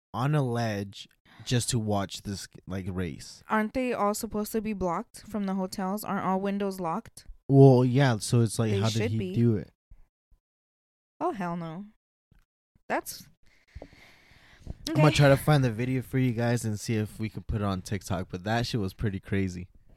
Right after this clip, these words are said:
Speaker 2: Fuck. Hopefully everybody is safe, even the guy that was out here being a little monkey.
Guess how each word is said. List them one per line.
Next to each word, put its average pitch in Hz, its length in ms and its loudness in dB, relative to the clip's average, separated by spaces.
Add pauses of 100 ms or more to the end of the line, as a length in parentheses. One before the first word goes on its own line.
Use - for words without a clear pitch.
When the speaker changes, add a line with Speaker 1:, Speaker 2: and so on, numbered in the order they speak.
(140)
Speaker 2:
Fuck. - 460 -16 (540)
Hopefully 294 420 2
everybody 185 560 -2
is 180 80 -8
safe, 170 280 -10
even 220 280 0
the 214 80 0
guy 196 200 0
that 190 100 0
was 190 160 0
out 190 140 -4
here 196 100 -4
being 185 200 -4
a 180 60 -4
little 180 160 -2
monkey. 180 480 -8